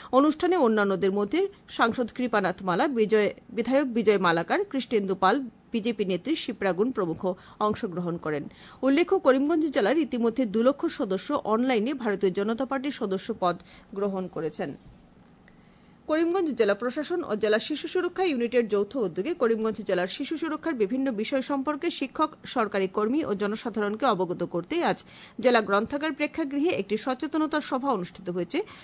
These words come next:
সহকারী আয়ুক্ত তথা ভারপ্রাপ্ত জেলা শিশু সুরক্ষা আধিকারিক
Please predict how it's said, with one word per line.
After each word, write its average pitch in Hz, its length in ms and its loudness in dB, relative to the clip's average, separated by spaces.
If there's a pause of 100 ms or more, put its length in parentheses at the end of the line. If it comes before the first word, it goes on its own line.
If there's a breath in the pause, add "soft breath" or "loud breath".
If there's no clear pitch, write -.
(100)
সহকারী 311 480 2
আয়ুক্ত 196 280 4
তথা 220 300 -2
ভারপ্রাপ্ত 233 480 0
জেলা 214 280 4
শিশু 262 280 -4
সুরক্ষা 294 380 -2
আধিকারিক 247 380 -2